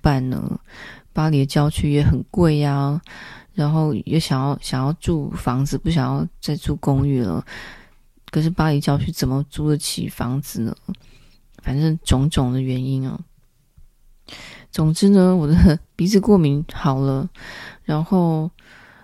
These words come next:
嗯，确实是比较开心，我觉得有的。然后我，我昨天看到一，一则留言，我觉得非常有趣。我找一下哦，他，他说什么呢？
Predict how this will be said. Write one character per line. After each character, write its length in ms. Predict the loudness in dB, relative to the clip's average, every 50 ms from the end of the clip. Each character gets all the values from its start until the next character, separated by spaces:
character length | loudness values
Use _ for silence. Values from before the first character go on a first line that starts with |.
| _ _ _
嗯， 720 | -6 -2 -2 0 0 0 -2 -2 -4 -4 -6 -6 -8 -8 -10 -14 _ _ _ _ _ -4
确 200 | 2 4 6 6
实 220 | 6 6 4 2 2
是 160 | 4 4 2
比 100 | 2 2
较 140 | 2 2 2
开 260 | 0 2 2 2 2
心， 220 | 2 2 2 4
我 100 | 4 2
觉 160 | 2 0 0 0
得 120 | 2 2
有 260 | 2 0 0 -2 -2
的。 320 | -4 -4 -4 -4 -4 -6 -8 -10 _ _ -20 -20 -20 -20 -20 -20 -20 -20 -20 -8 -2
然 140 | 0 2 4
后 80 | 4
我， 180 | 4 4 4 2 0 -6 -8
我 140 | -6 -6 -6
昨 260 | -6 -4 -4 -2 0
天 180 | 2 2 2 2
看 160 | 2 2 4
到 140 | 4 4 4
一， 140 | 2 0 -2 _
一 100 | -4 -4
则 220 | -2 0 0 0 0
留 240 | 0 0 0 0
言， 180 | 0 0 0 0
我 80 | -2 -2
觉 140 | 0 2
得 80 | 2 2
非 200 | 2 2 0 0
常 240 | 0 0 -2 -2 -2
有 200 | -2 -4 -4 -6
趣。 360 | -8 -6 -4 -4 -4 -4 -6 -10 -14 _ _ -20 -20 -20 -20 -20 -20 -20 -20 _ _ _ _ _ _
我 120 | -8 -8
找 260 | -6 -6 -6 -8 -6 -8
一 40 |
下 260 | -8 -8 -6 -6 -6 -6
哦， 240 | -6 -6 -6 -6 -8
他， 380 | -6 -6 -6 -6 -6 -6 -8 -10 -10
他 120 | -10 -10
说 320 | -10 -10 -8 -8 -6 -6
什 200 | -6 -8 -8 -10
么 120 | -8 -8 -8
呢？ 400 | -6 -6 -8 -8 -8 -8 -10